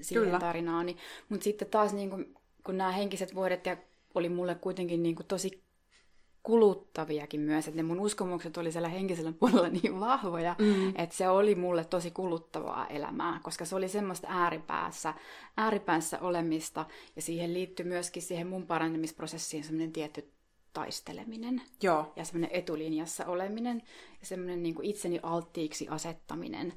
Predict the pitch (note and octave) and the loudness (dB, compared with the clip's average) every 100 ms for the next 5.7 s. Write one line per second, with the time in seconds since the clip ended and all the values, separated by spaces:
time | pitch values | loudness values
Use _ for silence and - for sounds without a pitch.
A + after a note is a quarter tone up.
0 | - F#3 D#3 D3+ - - - - - _ | 4 6 6 4 -4 -12 -12 -14 -16 _
1 | - - - - F3 E3+ E3+ - - - | -20 -20 -12 -4 -2 0 -2 -6 -16 -20
2 | - - _ - E3+ E3+ F3 D#3+ D#3 E3+ | -20 -20 _ -4 0 2 4 4 2 -2
3 | - A3 A3 F3+ F3+ G3 G3 F#3+ A3 - | 2 4 4 2 -2 -4 -4 -2 -2 0
4 | G#3+ A3 B3+ - - - F3 - _ - | 0 2 2 0 -6 -10 -12 -18 _ -2
5 | F3 E3+ E3 F3+ F3+ - F#3 | 2 2 0 -4 -6 -8 -8